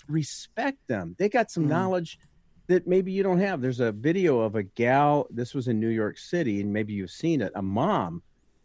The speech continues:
Speaker 1: who just <laughs> is back in this young kid's face who's calling her names and stuff. And it's like, this lady has got some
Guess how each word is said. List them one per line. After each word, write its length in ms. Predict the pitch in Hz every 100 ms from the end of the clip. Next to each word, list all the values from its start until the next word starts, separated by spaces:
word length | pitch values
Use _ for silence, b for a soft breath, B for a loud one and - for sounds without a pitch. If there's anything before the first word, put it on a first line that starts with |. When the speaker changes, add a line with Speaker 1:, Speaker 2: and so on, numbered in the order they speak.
| _ -
Speaker 1:
who 160 | 147 120
just 720 | - 233 196 104 - - -
<laughs> 0 |
is 160 | 101 -
back 380 | 190 208 180
in 80 | 127
this 200 | 104 101
young 220 | 123 147
kid's 340 | 156 127 92 -
face 360 | - 180 165
who's 160 | 101 87
calling 360 | - - 147 87
her 120 | 87
names 320 | 101 170 185
and 100 | 107
stuff. 220 | - 92
And 100 | 92
it's 120 | 90 101
like, 180 | 87 b b b b _ -
this 320 | 311 277 -
lady 380 | 151 139 113 107
has 180 | 104 -
got 240 | 123 104
some 240 | - 87